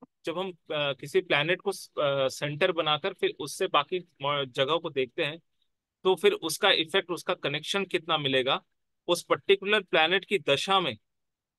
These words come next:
आपको क्या-क्या result मिलेंगे या किस तरह के consequences face करने पड़ेंगे, वो सारी बातें जो है हम इस कुंडली से और ये predictive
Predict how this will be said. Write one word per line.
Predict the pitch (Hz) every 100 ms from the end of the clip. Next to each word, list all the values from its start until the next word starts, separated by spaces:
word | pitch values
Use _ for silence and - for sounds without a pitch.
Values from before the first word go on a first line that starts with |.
| _
आपको | 139 160 175 208
क्या-क्या | - 170 - 202
result | 160 139 175 156
मिलेंगे | 143 143 180
या | 196
किस | - 190 -
तरह | 180
के | 175
consequences | 190 143 139 180 180 175 190 -
face | 156 160
करने | - 156 143
पड़ेंगे, | 139 135 170
वो | 196 185
सारी | - 156 165
बातें | 156 143 156
जो | 147
है | 151
हम | 180
इस | 170
कुंडली | - 131 135
से | 143 165 175 - _ _
और | 127
ये | 135
predictive | 135 131 127 147